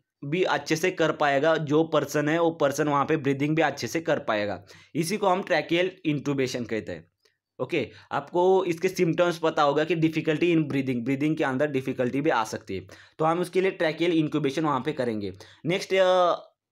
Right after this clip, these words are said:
ट्रीटमेंट देख लीजिए, एयरवे मैनेजमेंट। अब एयरवे मैनेजमेंट के अंदर देख लीजिए,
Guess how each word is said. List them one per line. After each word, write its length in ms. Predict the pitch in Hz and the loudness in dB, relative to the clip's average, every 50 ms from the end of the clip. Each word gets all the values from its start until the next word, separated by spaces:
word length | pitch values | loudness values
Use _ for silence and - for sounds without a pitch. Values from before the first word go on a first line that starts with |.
| _ - | _ -2
ट्रीटमेंट 380 | 165 175 170 151 190 190 190 180 | 0 0 0 0 0 0 2 2
देख 180 | 185 175 - | 2 2 4
लीजिए, 420 | 165 156 156 151 160 175 214 220 - - - - - - _ - - | 2 2 2 2 2 0 0 -4 -8 -18 -20 -20 -20 -20 _ -6 -2
एयरवे 360 | 135 170 185 190 190 202 214 | 2 4 4 4 6 6 4
मैनेजमेंट। 580 | 220 208 185 170 156 147 143 131 127 131 123 - | 4 4 4 2 2 2 0 0 0 -2 0 0
अब 200 | - 135 151 156 | 0 0 2 4
एयरवे 340 | 156 160 170 170 180 180 180 | 4 4 6 6 4 4 4
मैनेजमेंट 520 | 180 175 170 170 165 165 165 165 156 143 | 2 2 2 2 2 2 2 0 0 0
के 80 | 147 156 | 0 -2
अंदर 200 | 151 147 139 139 | 0 0 0 0
देख 220 | 139 131 113 113 | 0 -2 -2 -2
लीजिए, 200 | 123 120 127 147 | -4 -2 -2 -2